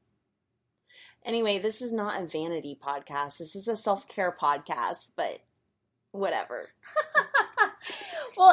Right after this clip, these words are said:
Speaker 2: and, and I think, I think the way we wrap this up beautifully
Speaker 1: <laughs>
Speaker 2: is by simply saying that you have to invest in yourself just as much as you do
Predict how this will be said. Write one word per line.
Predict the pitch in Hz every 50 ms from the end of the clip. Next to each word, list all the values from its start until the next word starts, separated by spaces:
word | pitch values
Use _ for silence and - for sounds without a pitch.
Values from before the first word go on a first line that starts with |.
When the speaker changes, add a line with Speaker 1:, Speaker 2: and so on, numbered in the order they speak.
| -
Speaker 2:
and, | 359 370 359 - -
and | 320 359 349
I | 277 311 339 302
think, | - - 330 311 302 285 - - - _ _ _ _ _ _ _ _ -
I | 240 269 269 262 226 - - _ _ _
think | - 285 285 294 320 302 - 311 247
the | 233 269 269 247
way | 214 226 220 220 226 233
we | 220 233 220
wrap | 214 196 196 185 180 180 - -
this | 208 208 220 - -
up | 214 220 214 214
beautifully | 185 196 202 190 175 170 160 - - 175 170 170 214 262 339 359 - _ _ _ _ _ _ _ _ _ _ 523 - 932 - - _ _ _ - -
Speaker 1:
<laughs> | -
Speaker 2:
is | 285 247 247 254 233 233 247 247 240 247 247 240 240 247 240 220 208 226 - - _ _ _ _ _ _ _ _ _ _ - 196 - _ _ _ _ -
by | 262 285 269
simply | - 311 302 285 349 392 415 440
saying | 427 427 415 403 381 359
that | 320 262
you | 269 285
have | 277 254 247 247 -
to | - 277
invest | 277 269 247 233 226 226 - -
in | 247 226
yourself | 208 214 214 - 277 262 208 - - - - - - 180
just | - 208 220 214 -
as | 302 285 285
much | 269 247 233 -
as | 240 220 202 196
you | 202 185
do | 175 170 165 160 156 156 156 156